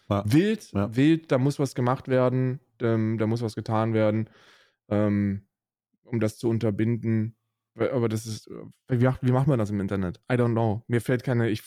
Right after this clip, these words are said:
Speaker 2: kenn keine Lösung. Mir <laughs>
Speaker 1: Das wird vor allen Dingen in Zukunft, wenn wir ganz ehrlich sind und die Entwicklung von Technologie, äh, unabhängig vom, vom Wertebefinden des Menschen betrachten, dann wird das, kann das ja nur schlimmer werden.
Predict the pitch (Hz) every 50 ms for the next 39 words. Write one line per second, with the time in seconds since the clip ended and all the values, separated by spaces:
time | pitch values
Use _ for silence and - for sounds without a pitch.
0 | - 110 - 143 135 120 120 113 113 117 113 101 95 95 95 95 - _ _ _
1 | _ - 107 107 104 104 - - - - - - - - _ _ _ - 120 120
2 | - - 127 135 123 131 120 - 135 110 95 117 131 143 160 165 160 151 139 135
3 | 123 - - 151 - 165 151 147 - 127 120 120 120 110 120 127 123 - 127 123
4 | 131 147 127 - 143 139 135 131 139 123 107 107 113 107 98 107 123 120 - 143
5 | 135 120 - - 113 104 - 123 117 - 123 113 110 101 95 107 110 131 135 139
6 | 135 127 - _ _ _ _ _ _ _ _ _ _ _ _ _ _ _ _ _
7 | - 107 110 113 - 127 127 139 135 - 143 131 131 117 - - 120 110 107 104
8 | 101 95 - - 117 110 104 92 104 107 107 123 117 104 98 101 - - 123 120
9 | 117 113 101 - 110 110 117 120 - 139 127 117 117 113 - - 104 - - -
10 | 117 113 - - 120 110 98 95 101 92 - _ _ - 101 98 110 104 - -
11 | - - 101 107 113 - 110 101 98 95 - - - 117 117 104 95 90 90 90
12 | 90 85